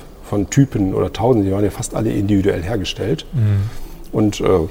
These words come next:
Speaker 1: unterscheiden sich auch immer. Deswegen kann man auch nie genau sagen, ist das jetzt eine, ist es keine. Ähm, was ein bisschen stutzig machte, war halt der Fundort hier in Münster, den Ochtrup. Das kommt also
Speaker 2: Mhm.
Speaker 1: nicht aus Ypern. Und, äh, ist dort an einem Bachlauf gefunden worden. Also es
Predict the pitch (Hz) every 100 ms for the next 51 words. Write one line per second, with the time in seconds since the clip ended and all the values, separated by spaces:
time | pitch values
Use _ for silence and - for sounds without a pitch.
0 | - - 107 107 110 110 98 95 113 104
1 | - 104 107 104 113 107 113 113 104 107
2 | 101 98 143 - 120 113 - 98 95 82
3 | - 113 113 131 - - - - - -
4 | - 110 110 - 110 110 113 113 - 107
5 | 110 - - 156 - 131 123 123 110 101
6 | 98 - 127 156 190 175 - - 110 92
7 | 98 139 - 170 - - 117 - 440 -
8 | - - - - 95 123 127 95 143 -
9 | 165 160 - - - - - - - -
10 | - 110 113 - 139 107 104 78 - -
11 | - 123 - 117 95 92 98 92 - 117
12 | 98 - 107 110 98 104 110 95 110 104
13 | 92 -